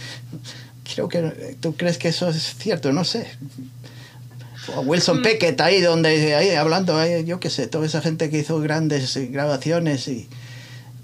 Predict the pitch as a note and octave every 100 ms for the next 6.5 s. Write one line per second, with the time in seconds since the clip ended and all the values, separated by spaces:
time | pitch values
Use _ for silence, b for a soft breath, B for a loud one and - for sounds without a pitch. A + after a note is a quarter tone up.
0 | - - - - - - - - - E3+
1 | E3 D3+ - B B E3+ F#3 A#3+ G3 G#3
2 | - B3 G3+ F#3 E3+ E3 D#3+ F#3 A3 B
3 | B B B - - D#3 D#3 D3 D3 -
4 | G#3+ A3 A3 G#3+ G3+ G3+ G#3+ G3+ - G#3
5 | A3+ E3+ D#3 - E3+ D#3 E3 F#3 F3 D#3
6 | D3 D3+ D3 C#3